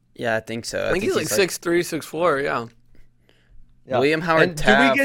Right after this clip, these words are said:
Speaker 3: get
Speaker 1: was, like,
Speaker 3: to
Speaker 1: super big, but he was super fat. But, like, he could definitely just crush, like,
Speaker 3: <sighs>
Speaker 1: John Adams and some of those tiny presidents that were, like, five foot at the beginning.
Speaker 3: So do we get to have them all at the same age, or do they have to be at the age they were at while they were president?
Speaker 1: While they were president.
Speaker 2: I would say age while they were president.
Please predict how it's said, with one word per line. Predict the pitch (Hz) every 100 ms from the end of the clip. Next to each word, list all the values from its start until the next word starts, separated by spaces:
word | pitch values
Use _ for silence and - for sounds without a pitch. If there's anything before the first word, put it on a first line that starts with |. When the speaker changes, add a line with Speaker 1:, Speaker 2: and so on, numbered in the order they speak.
| -
Speaker 3:
get | 247
Speaker 1:
was, | 226 220
like, | 220
Speaker 3:
to | 220
Speaker 1:
super | 208 127 123 117
big, | 117 107 113 117 - -
but | 110 104
he | 120
was | 107 - - -
super | - 110 107
fat. | - 110 110 -
But, | 110 107
like, | 110 -
he | 120
could | 120 - -
definitely | 117 - 117
just | 107 110 -
crush, | - 117 113 -
like, | 113 113 175
Speaker 3:
<sighs> | 160 147
Speaker 1:
John | 123 113
Adams | 113 113 110 117
and | 110
some | 120
of | 107
those | 104
tiny | - 110 110
presidents | - 104 - 107 107
that | 107
were, | 110
like, | 107
five | - 113 107
foot | - 117 110 104
at | - 113
the | 120
beginning. | 110 107 107 107 - - - - - _ - - - - _ _ _ _ _ _ _ _ -
Speaker 3:
So | 190 185
do | 151 143 185
we | 208
get | 226 226
to | 208
have | 190
them | 185 165
all | 160
at | 156
the | 156
same | 160 135
age, | 110 123 135 160 151
or | - 135
do | 123
they | 131
have |
to | 131
be | 135 127 -
at | 127 131
the | 131 123
age | 117 110
they | 113
were | 113
at | 110 90
while | 101 107 107
they |
were | 107
president? | 95 101 95 120
Speaker 1:
While | 123
they | 127
were | 123
president. | - 147 190 185
Speaker 2:
I |
would |
say | 175 156
age | 156 151
while | 143 135
they | 127
were |
president. | 120 127 120 110 104